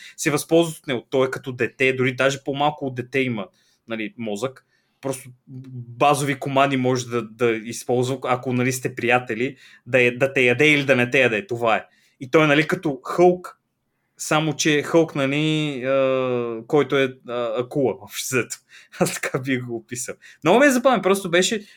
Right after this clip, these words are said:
прост и смешен герой, използван добре в правилните места.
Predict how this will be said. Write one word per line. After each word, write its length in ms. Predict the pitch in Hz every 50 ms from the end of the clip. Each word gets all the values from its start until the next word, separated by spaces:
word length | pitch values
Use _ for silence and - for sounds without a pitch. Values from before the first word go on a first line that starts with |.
| _ _ _ _ _
прост 360 | - 165 175 196 202 - - - - - - - -
и 100 | 175 160
смешен 420 | - - 185 185 180 185 202 165
герой, 320 | 147 135 135 131 151 175 202
използван 680 | 208 170 - 165 - - - 170 175 185 190 180 160
добре 300 | 139 135 123 143 156 170
в 160 | 170 175 175
правилните 380 | - 175 175 175 175 175 175 175
места. 420 | 165 160 156 - - 160 143 -